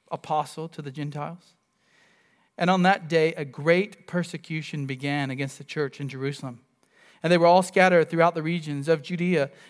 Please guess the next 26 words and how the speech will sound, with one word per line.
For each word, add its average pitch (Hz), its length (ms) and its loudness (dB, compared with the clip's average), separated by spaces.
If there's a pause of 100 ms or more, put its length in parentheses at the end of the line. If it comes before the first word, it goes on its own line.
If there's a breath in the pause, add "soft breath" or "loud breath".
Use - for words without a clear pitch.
and 175 240 0 (120)
Samaria, 180 580 0 (800)
except - 720 -4 (520)
the 156 180 -6
apostles." - 760 -12
So - 120 -20
the 147 80 -6
apostles 160 400 -2
stayed. 185 520 0 (180 loud breath)
Paul 180 220 6
is 170 80 -2
part 185 200 2
of 160 60 0
this 160 160 -4
persecution 190 640 -2
that 175 80 2
ends 185 160 2
up 180 100 2
scattering 190 460 2
Christians. 190 520 -2
Verse 180 240 -2
three, 208 440 -6 (540 soft breath)
"But 170 160 -2
Saul 196 520 2
began 165 580 -4
ravaging 156 800 -4